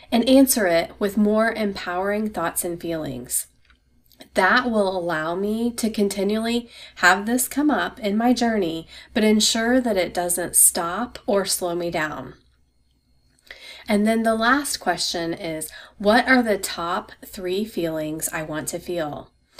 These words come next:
This is another really important one because our feelings, they drive our actions. When I know what feelings I want to have drive my actions, then I can focus on creating those feelings through my thoughts.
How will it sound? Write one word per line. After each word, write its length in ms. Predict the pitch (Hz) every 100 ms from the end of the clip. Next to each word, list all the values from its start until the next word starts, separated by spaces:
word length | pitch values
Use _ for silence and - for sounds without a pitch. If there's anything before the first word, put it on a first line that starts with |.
| - - -
This 200 | 240 247
is 160 | 330
another 480 | 294 233 175 185 214
really 360 | 190 180 196 208
important 580 | 190 - 165 165 208 220
one 340 | 226 233 240
because 380 | 226 208 196 180
our 180 | 180 175
feelings, 800 | - 190 208 226 247 269 - - - _ -
they 160 | 196
drive 340 | 214 202 208 214
our 200 | 185 -
actions. 920 | 165 - - 160 - - - - - _ _ _ - _
When 180 | 208 208
I 380 | 202 214 254 262
know 500 | 226 190 190 196 214
what 440 | 202 185 185 -
feelings 440 | - 180 196 208
I 120 | 185 180
want 240 | 180 180
to 100 | 190
have 640 | 175 165 165 175 190 208 208
drive 300 | 190 175 185
my 140 | 190
actions, 800 | 165 156 156 - 214 240 269 277 - - - -
then 140 | - 240
I 120 | 262
can 220 | 285 294
focus 360 | 277 302 233 220
on 180 | 190 185
creating 460 | - 240 294 240
those 240 | 175 165 -
feelings 560 | 156 151 151 175 190
through 280 | - - 190
my 140 | 175 170
thoughts. 640 | 170 143 - - - -